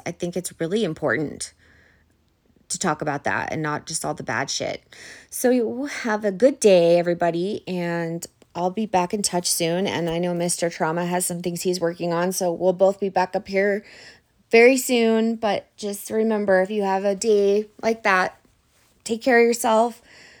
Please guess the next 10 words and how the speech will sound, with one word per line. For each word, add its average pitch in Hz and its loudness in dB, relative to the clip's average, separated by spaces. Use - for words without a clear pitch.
self-care 233 2
day. 220 4
Don't 202 2
let 202 2
anyone 226 4
make 220 0
you 208 -6
feel 202 2
bad 196 2
for 160 -4